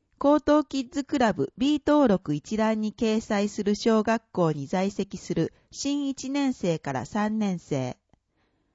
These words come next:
特別支援学級に在籍する児童は新四年生から六年生も対象。学童クラブの対象。区内に住所がある小学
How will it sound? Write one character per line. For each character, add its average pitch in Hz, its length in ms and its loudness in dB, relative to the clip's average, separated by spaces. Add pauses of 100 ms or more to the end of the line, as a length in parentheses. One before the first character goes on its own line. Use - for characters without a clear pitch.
(140)
特 220 240 -2
別 277 240 -2
支 269 220 -6
援 269 180 2
学 262 260 -2
級 202 180 0
に 160 120 -4
在 185 220 0
籍 196 260 -6
す 190 140 -6
る 185 100 2
児 196 160 -4
童 151 220 2
は 127 160 -2 (100)
新 269 300 -4
四 254 120 2
年 254 220 0
生 165 240 0
か - 140 -10
ら 139 120 -6
六 143 240 -4
年 214 220 -2
生 151 240 -6
も 131 120 -8
対 147 240 -8
象。 139 460 -4 (2000)
学 233 300 0
童 311 200 6
ク 320 160 -2
ラ 277 140 4
ブ 190 100 0
の 143 140 0
対 165 260 -2
象。 147 540 0 (880)
区 320 140 0
内 311 260 2
に 180 160 -4
住 233 240 4
所 170 180 2
が 151 240 -2
あ 160 60 -2
る 135 160 -2 (200)
小 285 300 4
学 294 220 0